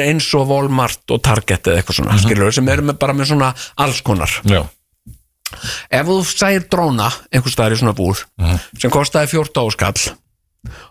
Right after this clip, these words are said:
Speaker 1: og væri með myndafla eitthvað svona, þá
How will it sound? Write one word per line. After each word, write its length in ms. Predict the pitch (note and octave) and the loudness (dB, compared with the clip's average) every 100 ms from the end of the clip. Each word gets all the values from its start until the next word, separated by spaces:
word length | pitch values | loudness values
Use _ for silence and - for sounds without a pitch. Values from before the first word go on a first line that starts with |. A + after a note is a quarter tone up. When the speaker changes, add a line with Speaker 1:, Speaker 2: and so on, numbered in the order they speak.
| _ | _
Speaker 1:
og 340 | - A2+ A#2 | 2 2 2
væri 200 | A#2 C3 C3+ | 2 2 2
með 80 | |
myndafla 480 | B2+ A#2+ A#2 G#2+ G#2 | 2 0 0 0 0
eitthvað 160 | G2+ G#2 | -2 0
svona, 240 | G2 G#2+ B2+ _ _ _ _ _ _ _ | 0 0 -2 _ _ _ _ _ _ _
þá 80 | - | -2